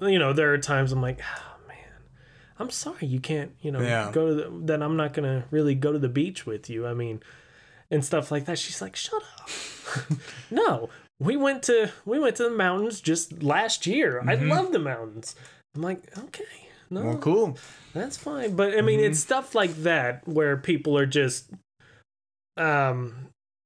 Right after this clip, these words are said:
Speaker 1: almost without, you know, saying anything or,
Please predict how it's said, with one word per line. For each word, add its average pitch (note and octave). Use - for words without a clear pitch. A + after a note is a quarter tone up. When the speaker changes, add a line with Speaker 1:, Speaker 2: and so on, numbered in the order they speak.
Speaker 1:
almost A#3
without, D#3+
you E3+
know, C3
saying B2+
anything A2
or, A#2